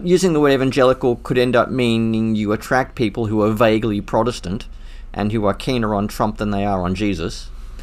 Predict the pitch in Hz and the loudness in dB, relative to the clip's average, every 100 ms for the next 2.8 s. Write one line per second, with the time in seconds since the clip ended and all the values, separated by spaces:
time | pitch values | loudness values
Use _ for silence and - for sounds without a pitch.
0 | - - - - 110 110 139 175 170 - | -14 -14 -8 0 2 2 4 4 4 4
1 | 135 135 131 127 123 - 135 - 139 110 | 4 2 2 2 2 0 -2 -4 -2 -2
2 | 107 110 104 104 101 95 - - | -2 -2 -2 -2 -2 -6 -10 -12